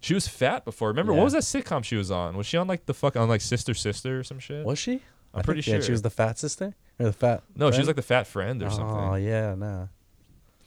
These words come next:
Speaker 2: But I like that scene in, uh, Eight Mile. And he's, like, giving it to her in the factory. <laughs>
Speaker 1: Yeah. <laughs> Yeah, fucking, uh,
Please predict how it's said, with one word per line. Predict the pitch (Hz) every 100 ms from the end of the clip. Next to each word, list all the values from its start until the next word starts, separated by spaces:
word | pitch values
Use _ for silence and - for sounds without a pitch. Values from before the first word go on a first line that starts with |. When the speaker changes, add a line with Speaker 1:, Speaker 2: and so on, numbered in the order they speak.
| - - _ _ _ _ _ _ _ - _ _
Speaker 2:
But | 104
I | 107
like | 120
that | 101 98
scene | - 127 107
in, | 95
uh, | 92 92 92
Eight | 95
Mile. | 98 101 98 95 - - - - - - - -
And | 101
he's, | 101
like, | 98 95
giving | 101
it | 98
to | -
her | 101
in |
the | 95
factory. | - 101 98 113 - - -
<laughs> | -
Speaker 1:
Yeah. | 104 143 147 120 - - - - - - - - -
<laughs> | 302 - - 226 202 - - - - - - - _ _ _ - - - - _ - - - - _ _ - - - _ _ _ _ _ - - -
Yeah, | 92 90 90 87 90
fucking, | - 92 92 95
uh, | 87 82 82